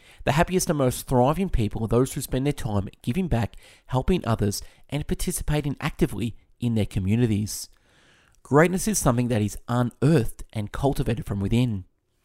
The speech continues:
The only thing worse than being blind is having sight but no vision. Pairing your dreams with your goals is the essence of real vision. Project yourself into the future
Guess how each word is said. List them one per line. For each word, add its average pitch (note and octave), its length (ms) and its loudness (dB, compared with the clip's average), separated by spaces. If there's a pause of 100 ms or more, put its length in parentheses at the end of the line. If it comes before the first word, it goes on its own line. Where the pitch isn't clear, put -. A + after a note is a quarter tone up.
(400)
The C3+ 100 6
only E3+ 140 6
thing F3+ 180 2
worse C#3+ 280 6
than A#2 160 -2
being A2 260 2
blind D#3 500 2 (240)
is C#3+ 140 0
having D3+ 300 0
sight G2+ 500 2 (220)
but F#3 120 6
no G#2+ 220 6
vision. G#2 480 4 (840)
Pairing D#3+ 260 6
your B2+ 140 4
dreams C3 440 2
with A2 200 -4
your A2+ 160 -2
goals A3+ 500 4 (160)
is - 120 -8
the - 200 -8
essence C#3 420 -2
of B2+ 220 2
real A2+ 180 0
vision. G#2 500 -2 (640)
Project G#3 280 -2
yourself F#3+ 320 2
into C3 180 -6
the G#2+ 100 -4
future E3+ 420 -2